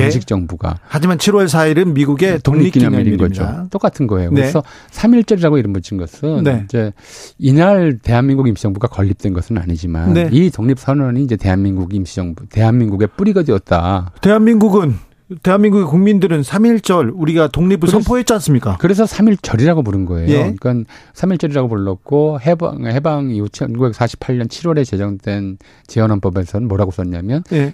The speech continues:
Speaker 1: "기미 삼 일 운동으로 대한민국을 건립하여 세계에 선포한."
Speaker 2: 네.
Speaker 1: 이렇게 돼 있어요. 그러니까
Speaker 2: 예.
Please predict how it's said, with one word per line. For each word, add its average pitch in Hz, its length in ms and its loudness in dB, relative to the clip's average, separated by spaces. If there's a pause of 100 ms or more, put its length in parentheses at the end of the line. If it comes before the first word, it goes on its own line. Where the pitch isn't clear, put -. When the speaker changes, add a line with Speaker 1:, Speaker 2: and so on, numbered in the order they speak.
Speaker 1:
"기미 156 380 2
삼 180 260 -4
일 170 140 -2
운동으로 123 540 -2
대한민국을 107 840 -2
건립하여 104 920 -2
세계에 95 400 -4
선포한." 80 560 -8 (240)
Speaker 2:
네. 113 160 -2
Speaker 1:
이렇게 95 140 -2
돼 95 120 -2
있어요. 90 320 -8
그러니까 117 180 -2
Speaker 2:
예. 107 60 -6